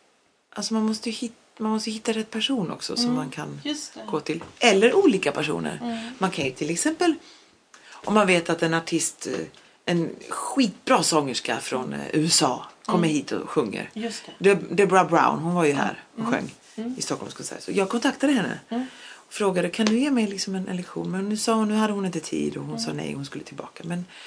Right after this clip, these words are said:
Speaker 1: en sån grej kan man göra. Till exempel
Speaker 2: Mm.
Speaker 1: kontakta någon
Speaker 2: Just det.
Speaker 1: som är i landet.
Speaker 2: Ja.
Speaker 1: Shit,
Speaker 2: Mm.
Speaker 1: jag skulle vilja
Speaker 2: Ja.
Speaker 1: träffa henne och,
Speaker 2: Ja.
Speaker 1: ja, eller honom
Speaker 2: Ja.
Speaker 1: som är sångare. Så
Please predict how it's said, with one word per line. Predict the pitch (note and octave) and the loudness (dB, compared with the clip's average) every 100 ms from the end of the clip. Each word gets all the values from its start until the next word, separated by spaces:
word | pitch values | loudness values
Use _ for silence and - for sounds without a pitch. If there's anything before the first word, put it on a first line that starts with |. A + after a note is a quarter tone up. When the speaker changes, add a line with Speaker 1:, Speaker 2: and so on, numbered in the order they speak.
| - - | -18 -10
Speaker 1:
en | G3+ | 0
sån | G3 B3+ C4 | 4 8 8
grej | E4 D4+ | 8 6
kan | E3 | 4
man | C3 | 0
göra. | - - | 0 -2
Till | - | -2
exempel | G3+ F#3+ F3+ | 0 0 0
Speaker 2:
Mm. | - | -2
Speaker 1:
kontakta | F#3 F#3 F3 - F#3 | -2 0 -2 0 0
någon | D#3+ D#3 D#3 | 0 -2 -8
Speaker 2:
Just | D4 D#4 - - | -8 -6 -8 -12
det. | A#3 B3 | -16 -8
Speaker 1:
som | - G#3 | -4 2
är | - F#3+ G#3 | 6 6 8
i | |
landet. | A#3+ G3+ D#3+ D3 D3 - - | 6 6 4 0 -2 -8 -12
Speaker 2:
Ja. | A3+ A3 A3 B3 - - | -6 -6 -6 -8 -8 -2
Speaker 1:
Shit, | - A#3 - - - _ _ | 2 2 2 -6 -20 _ _
Speaker 2:
Mm. | G#3 | 4
Speaker 1:
jag | E3+ D3 - | 4 4 -8
skulle | - - D#3 C#3+ - | -4 2 2 2 -4
vilja | - D3+ C#3 | -2 0 0
Speaker 2:
Ja. | D#3+ | -2
Speaker 1:
träffa | C#3+ - | -2 -2
henne | C#3 D3+ C#3+ | -4 -6 -6
och, | C3+ | -6
Speaker 2:
Ja. | A3+ A3+ B3 - _ | -4 -6 -8 -16 _
Speaker 1:
ja, | - - - - - - - - | -6 -6 -14 -20 -20 -16 -16 -4
eller | - C#3+ | 0 0
honom | C3+ B2 A#2 - - - A3 | 0 -4 -8 -12 -18 -14 -8
Speaker 2:
Ja. | G#3+ A3+ - - - _ | -6 -6 -8 -18 -20 _
Speaker 1:
som | - E3 | -6 -4
är | D3 | -4
sångare. | - - - - | -6 -6 -10 -10
Så | - | -8